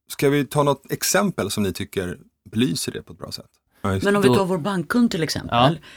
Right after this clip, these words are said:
Speaker 3: Ja.
Speaker 2: Eh, vi, vi jobbar ju med en, eh, en av Sveriges eller Europas stör-, större banker och vi har gjort
Speaker 1: Mm.
Speaker 2: nu ett femtiotal kontor.
Speaker 1: Ja.
Speaker 2: Eh, där uppdraget har varit att, eh,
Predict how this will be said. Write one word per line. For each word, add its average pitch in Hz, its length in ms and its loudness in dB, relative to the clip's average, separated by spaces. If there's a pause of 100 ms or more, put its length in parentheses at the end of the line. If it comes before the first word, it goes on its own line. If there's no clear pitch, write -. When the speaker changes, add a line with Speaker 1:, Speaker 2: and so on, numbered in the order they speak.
(240)
Speaker 3:
Ja. - 100 0
Speaker 2:
Eh, 139 240 4
vi, 175 440 2
vi 160 400 0
jobbar 127 240 0
ju 123 100 4
med 123 380 0
en, 127 360 2
eh, 117 380 -4
en 104 260 -2
av 117 240 -4
Sveriges 120 560 -4
eller 110 220 -4
Europas 107 440 -6
stör-, - 240 -8
större 95 300 -6
banker - 380 -10
och 139 120 -4
vi 135 40 -2
har 123 80 0
gjort 123 120 2
Speaker 1:
Mm. 87 180 0
Speaker 2:
nu 120 300 0
ett - 160 -8
femtiotal 110 540 -6
kontor. 175 460 -6 (180)
Speaker 1:
Ja. 95 240 2 (260)
Speaker 2:
Eh, 135 300 2 (100)
där 147 280 2
uppdraget 151 500 0
har 156 80 0
varit 127 380 0
att, 131 440 -6
eh, 123 180 2